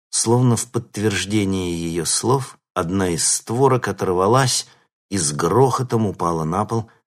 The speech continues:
рядом с Артёмом. «Мы всё починим», пообещал Никита. «Наверное».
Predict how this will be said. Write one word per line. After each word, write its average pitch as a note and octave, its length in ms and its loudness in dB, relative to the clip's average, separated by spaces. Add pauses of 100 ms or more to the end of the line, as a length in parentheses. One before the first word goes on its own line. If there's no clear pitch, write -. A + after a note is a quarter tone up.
(120)
рядом D#2+ 340 -2
с - 120 -2
Артёмом. A#1 600 -6 (1500)
«Мы A#2 160 6
всё B2 240 2
починим», G#2 640 -2 (180)
пообещал F#2 540 0
Никита. - 520 -6 (760)
«Наверное». B1+ 840 -6